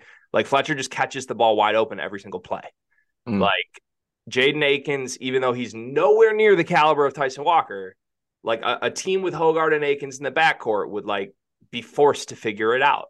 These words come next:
Speaker 1: And those guys have been good in games to win you games. Like, it's, it's not like he's, he's, he is irreplaceable.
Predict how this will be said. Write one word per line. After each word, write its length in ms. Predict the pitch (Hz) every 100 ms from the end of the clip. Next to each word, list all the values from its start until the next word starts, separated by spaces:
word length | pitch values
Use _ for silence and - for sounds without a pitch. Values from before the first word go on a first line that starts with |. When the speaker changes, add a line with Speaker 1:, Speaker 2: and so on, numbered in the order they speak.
| -
Speaker 1:
And 100 | 95
those 180 | 107 -
guys 420 | 120 117 110 - _ -
have 220 | 120 113
been 200 | 120 107
good 280 | 127 127 98
in 160 | 101
games 320 | 107 143 -
to 100 | -
win 160 | 98 104
you 60 | 98
games. 400 | 123 - - -
Like, 320 | 95 - - _ _ _ _ _ _ _
it's, 480 | - 95 - - - -
it's 200 | - 120
not 360 | 113 110 -
like 220 | 110 104
he's, 460 | - 107 95 - - 113
he's, 260 | 123 113 127 139 -
he 280 | 143 170 -
is 280 | 190 226 190
irreplaceable. 920 | 190 190 160 165 185 196 240 294 294